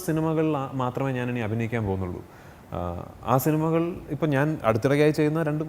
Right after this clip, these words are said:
മൂന്നാല് സിനിമകൾ ഹിറ്റാവുന്നു എന്ന് പറയുന്നത് വലിയ സന്തോഷമുള്ള കാര്യം. ഞാൻ പറഞ്ഞപ്പോൾ ഞാൻ കഴിഞ്ഞ ചെയ്ത മൂന്നോ നാലോ സിനിമകളിൽ ഏതെങ്കിലും ഒരെണ്ണം ഹിറ്റ് അല്ലായിരുന്നു എങ്കിൽ പോലും എനിക്ക് നിരാശയില്ല. കാരണം ഞാൻ അതിനെ അങ്ങനെയല്ല സമീപിച്ചിട്ടുള്ളത്. ഞാൻ ഈ സിനിമ ഹിറ്റ് ആകണം എന്നുള്ളൊരു ഡിസൈൻ ഒന്നും അതിൻ്റെ പിറകിലില്ലായിരുന്നു.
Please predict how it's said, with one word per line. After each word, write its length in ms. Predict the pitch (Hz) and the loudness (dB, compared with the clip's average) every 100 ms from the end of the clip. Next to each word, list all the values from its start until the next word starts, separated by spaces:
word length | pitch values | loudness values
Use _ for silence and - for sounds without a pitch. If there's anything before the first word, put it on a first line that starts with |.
| 151 151 | -2 0
മൂന്നാല് 240 | 160 165 160 | 2 4 4
സിനിമകൾ 300 | 156 156 160 - 139 135 160 | 2 2 0 -2 -4 -2 0
ഹിറ്റാവുന്നു 540 | - - 165 170 170 | 0 2 6 6 4
എന്ന് 120 | 175 160 | 2 2
പറയുന്നത് 320 | 156 156 156 101 | 2 2 0 0
വലിയ 200 | 139 175 | 2 4
സന്തോഷമുള്ള 460 | 147 151 156 143 131 | 4 2 4 4 4
കാര്യം. 220 | 104 117 160 - - - - | 2 0 -4 -12 -20 -8 0
ഞാൻ 100 | 196 202 | 4 4
പറഞ്ഞപ്പോൾ 280 | 214 214 202 | 4 0 0
ഞാൻ 180 | 208 208 | 0 4
കഴിഞ്ഞ 240 | 190 190 214 208 180 | 4 4 0 -2 2
ചെയ്ത 180 | 190 190 190 | 4 4 2
മൂന്നോ 200 | 180 190 185 | 2 2 0
നാലോ 200 | 170 180 170 | 2 0 0
സിനിമകളിൽ 380 | 156 156 165 143 | 0 0 2 2
ഏതെങ്കിലും 340 | 151 156 160 139 | 2 2 0 0
ഒരെണ്ണം 240 | 135 143 170 - - - - - | -2 -4 -8 -18 -20 -20 -20 0
ഹിറ്റ് 240 | 160 - 165 | 0 4 4
അല്ലായിരുന്നു 460 | 143 160 175 190 196 | 6 6 6 4 4
എങ്കിൽ 160 | 156 139 113 | 2 2 0
പോലും 240 | 98 113 135 | 0 -2 -2
എനിക്ക് 180 | 156 170 | 0 2
നിരാശയില്ല. 420 | 143 151 156 139 110 | 4 4 4 4 4
കാരണം 160 | 123 135 | 2 2
ഞാൻ 80 | 135 | 0
അതിനെ 120 | 143 123 | 0 0
അങ്ങനെയല്ല 320 | 147 127 135 | 0 0 -2
സമീപിച്ചിട്ടുള്ളത്. 560 | 113 120 131 120 101 92 | 0 0 0 0 -2 -2
ഞാൻ 100 | 107 117 - - - | -2 -2 -6 -10 0
ഈ 40 | 127 | 0
സിനിമ 220 | 135 127 131 | 2 -2 -2
ഹിറ്റ് 300 | 117 - - 143 | -2 -6 2 4
ആകണം 280 | 131 135 135 127 | 4 4 0 -2
എന്നുള്ളൊരു 400 | 123 120 120 120 110 | -2 0 0 0 0
ഡിസൈൻ 360 | 107 127 139 135 | 2 4 4 2
ഒന്നും 120 | 127 117 | 2 0
അതിൻ്റെ 180 | 117 113 | 0 0
പിറകിലില്ലായിരുന്നു. 720 | 110 113 104 98 95 92 85 | 2 2 2 2 2 0 -4